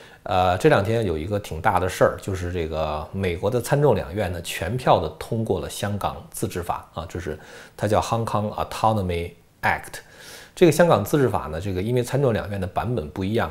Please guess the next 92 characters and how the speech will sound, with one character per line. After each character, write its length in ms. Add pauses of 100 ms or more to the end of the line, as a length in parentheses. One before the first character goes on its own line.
啊， 100
所 160
以 60
说 140
可 160
能 120
还 140
要 100
进 200
行 240
这 120
个 280
合 240
并。 260 (240)
合 180
并 140
之 80
后 180
的 80
话 200
呢， 100
在 220
参 200
议 80
院 200
再 160
表 240
决， 280
然 160
后 140
呢 140
再 120
送 240
给 160 (160)
川 220
普 60
总 200
统 300
来 140
签 280
署。 200 (460)
一 60
旦 160
成 140
为 80
法 140
案 160
之 80
后 160
的 40
话， 200
就 120
会 140
引 140
发 160
特 160
别 100
严 180
重 160
的 60
后 200
果。 260 (260)
<laughs> 260
这 120
个 80
后 180
果 100
是 120
什 120
么 60
呢？ 160
就 100
是 140
我 100
们 140
一 20
会 140
儿 40
再 120
详 240
细 100
的 140
说 160
哈， 220
但 100
是 100
简 220
单 160
的 60
说 200
就 140
是， 260